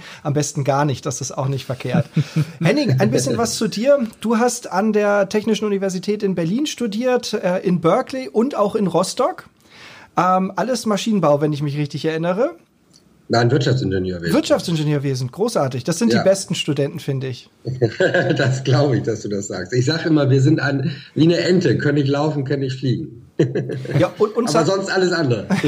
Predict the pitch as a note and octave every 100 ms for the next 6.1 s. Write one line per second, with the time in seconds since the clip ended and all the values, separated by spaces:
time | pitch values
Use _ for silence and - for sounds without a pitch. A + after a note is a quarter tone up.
0 | F#3 D3+ E3 - - D3 F#3+ A3+ - A#3
1 | G3 A3 A#3 A3+ A3+ A3+ G3+ G3+ G#3+ A3
2 | A3 G3+ - G#3 G3+ G3+ F#3 G3+ G3 F#3
3 | F3 D#3 F#3 G#3 F#3 F3+ - F3+ D#3+ D3
4 | C3+ C3 A#2 - - _ _ _ _ _
5 | F#3+ - F#3+ F#3+ F#3 F#3 D3 C3 B2+ -